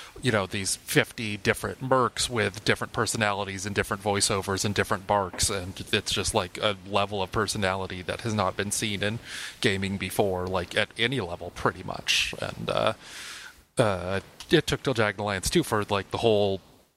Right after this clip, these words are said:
thing to really come together, I feel, but that still was a very notable and fascinating game.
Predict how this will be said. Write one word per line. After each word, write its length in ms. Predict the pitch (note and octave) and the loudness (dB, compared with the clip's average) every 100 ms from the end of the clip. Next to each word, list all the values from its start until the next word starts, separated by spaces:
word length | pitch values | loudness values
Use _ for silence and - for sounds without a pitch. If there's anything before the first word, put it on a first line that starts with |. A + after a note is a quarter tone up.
| _ | _
thing 300 | D3 A#2+ G#2 | 4 4 2
to 120 | A2+ | -2
really 300 | G2 A#2 G2 | 0 0 0
come 220 | G2+ G#2 | -2 -4
together, 460 | F#2 F#2 F#3 D3 G#2+ | 0 4 4 4 0
I 80 | G2 | 0
feel, 320 | - G2+ F#2+ | -2 -2 0
but 180 | F2+ G2+ | 0 0
that 200 | G2+ - | 0 0
still 360 | - - G2 | -2 0 0
was 300 | F#2+ G#2 F#2 | 2 0 0
a 60 | F2+ | -2
very 260 | F#2 F#2 F2+ | -2 -2 -2
notable 580 | F#2 F#2 F2 F2 F2 | -2 -2 -2 -2 0
and 140 | F2 E2 | -2 -2
fascinating 600 | A#2 F#2+ - A2+ A2+ A#2 | -2 -2 -6 -8 -8 -4
game. 400 | A2 A#2 - D3 | 0 0 -2 -8